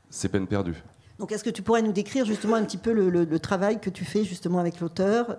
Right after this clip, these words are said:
Speaker 2: euh, enfin avec le réalisateur, euh, comment ça se passe, les séances, le, le, qui, qui te demande en général, est-ce que c'est le producteur, l'auteur, euh, co-, et comment ?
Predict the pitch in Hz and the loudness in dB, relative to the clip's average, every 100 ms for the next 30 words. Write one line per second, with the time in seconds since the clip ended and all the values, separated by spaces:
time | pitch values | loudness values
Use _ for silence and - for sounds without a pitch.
0 | 147 147 151 147 135 143 156 165 156 156 | -4 0 0 -2 -2 -4 -2 0 0 0
1 | 156 185 214 233 - - - - - 143 | 2 2 2 0 -10 -20 -20 -14 -6 -2
2 | 127 127 160 156 147 - 165 180 156 147 | -2 -4 -2 0 -2 -2 -2 -2 -4 -6
3 | 165 160 175 196 190 160 151 151 139 139 | -4 0 0 0 -2 -4 -2 -2 -2 -2
4 | 120 123 131 120 127 - 180 - 170 175 | -2 -2 -4 -4 -6 -6 -6 -4 0 2
5 | 175 170 190 160 156 160 185 190 - 160 | 4 2 2 0 -2 0 0 -2 -4 -6
6 | 165 - 156 147 - 185 196 175 160 175 | -6 -8 -10 -8 -2 0 2 0 -2 0
7 | 190 202 175 156 - - - 170 160 | 2 2 0 -2 -4 -8 -6 -8 -8